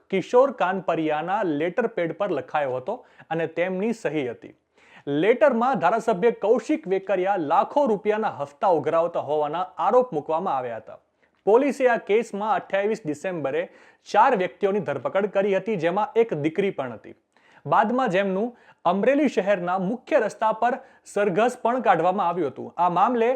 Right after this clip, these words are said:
અમરેલી જિલ્લા પોલીસ વડા સંજય ખરાતે જણાવ્યું હતું કે આરોપીઓ વિરુદ્ધ કાયદાકીય પ્રક્રિયાનું પૂરતું પાલન કરવામાં આવ્યું છે.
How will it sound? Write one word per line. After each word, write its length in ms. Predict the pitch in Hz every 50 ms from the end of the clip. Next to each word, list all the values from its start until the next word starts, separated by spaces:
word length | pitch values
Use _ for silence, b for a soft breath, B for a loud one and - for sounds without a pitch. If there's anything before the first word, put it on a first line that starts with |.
| 254 B B B B B B -
અમરેલી 440 | 156 170 190 214 269 294 285 302 240
જિલ્લા 340 | 170 175 185 180 208 220
પોલીસ 480 | 214 220 - 185 196 233 285 262 - 190
વડા 320 | 175 170 160 165 180 220
સંજય 500 | - - - - 196 214 220 202 247 277 277 277 -
ખરાતે 360 | 180 175 196 208 202 208 220
જણાવ્યું 480 | 202 147 151 156 175 185 202 208 160 156
હતું 220 | 156 156 196 190
કે 160 | 196 247 240 240
આરોપીઓ 600 | - - 123 156 190 233 247 240 240 247 254 233
વિરુદ્ધ 340 | 185 196 190 247 208 - - b b b b b b -
કાયદાકીય 640 | 175 156 170 208 220 214 - - - 233 254 269 269
પ્રક્રિયાનું 680 | 262 202 190 - 254 233 233 220 208 208 214 233 214 - _
પૂરતું 480 | - 247 285 302 302 311 - 302 285 - -
પાલન 260 | 185 185 214 214 208
કરવામાં 380 | 170 160 147 151 170 202 196 143
આવ્યું 200 | 123 123 127 117
છે. 140 | - -